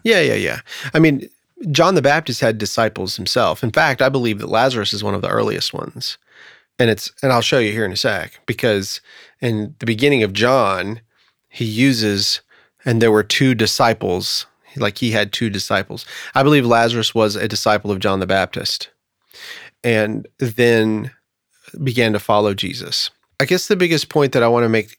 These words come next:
in this early phase is why was he hidden from the other Gospels? And to say, "Well, a lot of things are hidden," whatever, but there's also something unique about the Gospel of John, which is there's an author who's trying to hide his identity.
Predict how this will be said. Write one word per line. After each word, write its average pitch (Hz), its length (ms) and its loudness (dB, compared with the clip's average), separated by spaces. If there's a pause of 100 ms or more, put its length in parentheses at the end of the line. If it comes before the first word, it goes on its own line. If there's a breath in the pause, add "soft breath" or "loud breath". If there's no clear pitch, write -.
in 127 100 -2
this 107 220 -2
early 113 260 2
phase 95 480 0 (100)
is 107 160 -4
why 104 1000 2 (1000)
was 117 200 0
he 104 140 -4
hidden 107 360 -2
from 101 160 -4
the 98 100 0
other 95 200 -2
Gospels? - 840 -6 (880 loud breath)
And 123 380 0
to 135 100 0
say, 170 220 2
"Well, 160 160 2
a 165 40 0
lot 202 140 0
of 180 60 0
things 139 180 0
are 120 80 0
hidden," 117 220 -2
whatever, 110 420 0
but 131 80 -8
there's 156 220 0
also 208 240 -2
something 170 280 -2
unique 147 240 2
about 131 180 2
the 131 60 -6
Gospel 123 320 -2
of 110 60 -4
John, 135 480 0 (300 loud breath)
which 147 240 2
is 131 360 2
there's 143 220 2
an 135 100 2
author 135 460 2
who's 123 220 -2
trying 120 320 0
to 120 160 -2
hide 101 540 0
his 110 260 -4
identity. 110 840 -2